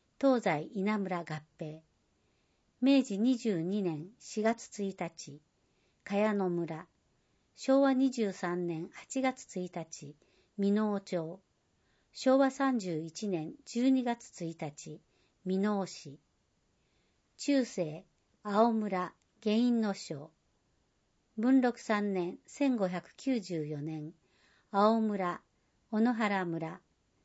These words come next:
明治二十二年四月一日、豊川村。昭和三十一年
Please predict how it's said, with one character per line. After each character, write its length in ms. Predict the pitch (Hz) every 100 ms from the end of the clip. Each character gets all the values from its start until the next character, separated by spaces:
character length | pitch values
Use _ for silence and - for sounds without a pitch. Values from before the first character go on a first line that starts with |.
| _ _ _ _ -
明 220 | 277 262
治 140 | 226
二 180 | 208 247
十 240 | 220 190
二 180 | 175 214
年 300 | 202 160 165
四 200 | - -
月 420 | 220 233 - -
一 100 | 202
日、 480 | 185 185 - - 147 - _ _ _ _ -
豊 260 | 208 226
川 360 | 226 208 190 180
村。 360 | 165 156 156 - _ _ _ _ _ _ _ _ _
昭 260 | - 262 269
和 100 | 262
三 320 | - 269 233
十 240 | - 165
一 260 | 175 - 214
年 280 | 196 160